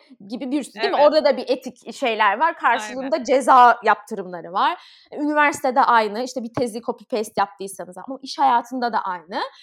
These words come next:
Speaker 1: E, yani belli dis-, tırnak içinde disipliner karşılık, disiplin, e,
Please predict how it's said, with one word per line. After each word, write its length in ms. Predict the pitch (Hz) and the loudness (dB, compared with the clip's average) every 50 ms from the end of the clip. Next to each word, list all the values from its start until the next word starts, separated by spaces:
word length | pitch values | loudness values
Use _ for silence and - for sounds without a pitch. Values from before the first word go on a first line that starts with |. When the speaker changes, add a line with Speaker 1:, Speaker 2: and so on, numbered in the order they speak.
| - - - _ - | -20 -20 -20 _ -10
Speaker 1:
E, 80 | 247 254 254 254 247 247 247 240 240 233 233 - - | -8 -6 -6 -4 -6 -6 -6 -6 -6 -8 -8 -6 -4
yani 300 | 233 220 208 214 202 - | -4 -2 -2 -4 -6 -10
belli 640 | 220 190 202 208 190 294 277 269 254 254 370 415 403 - - 226 208 | -12 -14 -8 -2 0 0 0 0 -2 -2 -2 -2 -2 -2 -4 -4 -4
dis-, 380 | 311 - - _ _ - - - | -4 -4 -6 _ _ -20 -16 -10
tırnak 260 | - 285 294 285 294 | -8 -4 -2 -4 -4
içinde 260 | - - 262 277 226 208 | -4 -8 -10 -10 -8 -8
disipliner 680 | 240 - - 247 - - 269 269 277 294 320 359 330 - | -10 -12 -12 -14 -10 -8 -6 -4 -2 -2 -2 -2 -4 -4
karşılık, 540 | 349 311 247 262 254 - 302 262 240 - | 0 0 0 0 0 -4 -8 -10 -10 -8
disiplin, 560 | 226 269 - - 254 - - 269 269 277 262 | -10 -10 -10 -10 -14 -12 -8 -6 -6 -6 -6
e, 60 | 175 | -8